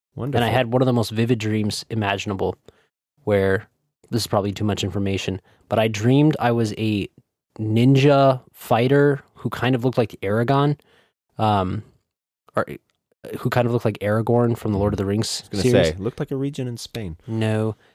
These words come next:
Speaker 2: And I was fighting these giant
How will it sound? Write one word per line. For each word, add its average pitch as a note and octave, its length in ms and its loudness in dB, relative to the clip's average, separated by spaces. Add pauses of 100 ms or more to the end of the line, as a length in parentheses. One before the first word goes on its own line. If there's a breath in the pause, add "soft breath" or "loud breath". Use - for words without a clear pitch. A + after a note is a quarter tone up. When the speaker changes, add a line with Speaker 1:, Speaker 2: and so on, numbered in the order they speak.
(200)
Speaker 2:
And A2+ 440 0 (320)
I A#2+ 120 2
was B2 160 -2
fighting E3 720 0
these B2 420 -4 (680)
giant A#2+ 720 -2